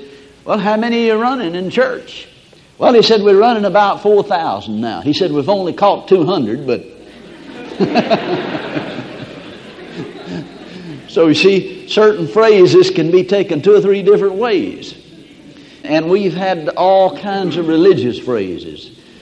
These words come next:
But when you begin to dig into God's Word, you find that God's Word is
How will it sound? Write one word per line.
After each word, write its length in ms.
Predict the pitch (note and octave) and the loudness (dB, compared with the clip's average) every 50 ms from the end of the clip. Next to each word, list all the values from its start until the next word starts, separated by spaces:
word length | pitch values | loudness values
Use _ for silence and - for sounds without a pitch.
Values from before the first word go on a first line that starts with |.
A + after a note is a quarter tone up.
| - - - - F#3 - - _ - | -20 -20 -20 -20 -20 -20 -20 _ -4
But 220 | C3+ E3 F3+ F3 | -2 0 0 0
when 220 | E3+ G#3+ A3 G3+ G3+ | 0 0 2 2 4
you 160 | A3+ B3+ B3 | 4 2 4
begin 440 | G#3 G3 F3+ D#3+ G3 G#3+ - G3 E3 | 4 2 2 2 0 0 0 -2 -2
to 100 | - E3+ | -4 -6
dig 360 | C3+ D3 G3+ A#3 A#3+ A#3 G3 | 0 4 4 4 4 4 0
into 420 | G3+ G3 F3+ E3+ E3+ E3+ D#3+ D#3+ D#3 | -4 -4 -2 -2 -2 -2 -2 -4 -4
God's 460 | C#3+ F3 G3+ G#3+ A3 A3 G#3 F3 C3+ | -4 -2 0 0 2 0 0 -2 -2
Word, 480 | D#3 F3 E3 C#3+ C#3 D#3 E3+ E3+ C#3 | 0 2 2 4 4 4 2 2 0
you 140 | C3+ F3+ F#3 | -2 -2 -2
find 500 | - - - A#3 A#3 G3+ F#3 G3 G3 F3 | -2 -4 -6 -6 -4 -4 -4 -4 -2 -2
that 240 | D#3+ F3 D3+ C3+ D3+ | -2 -2 -4 -4 -4
God's 480 | D#3+ G#3 A3 G#3+ G#3+ G#3+ G#3 F3+ C#3+ C3+ | -4 -4 -2 0 0 0 -2 -2 -6 -4
Word 800 | C#3 F3 A#3 A#3 F3+ D3+ D3+ E3 F#3 G3+ G3+ G3 F#3 - - - - - - - - _ | 2 4 4 6 6 4 4 4 4 4 4 2 -2 -2 -8 -14 -18 -20 -20 -20 -8 _
is 680 | - A#3 A#3+ A3+ F#3+ E3 F3 G3+ G#3+ G#3+ A3 G3+ - - | 2 4 6 6 6 6 6 6 6 6 6 4 2 -2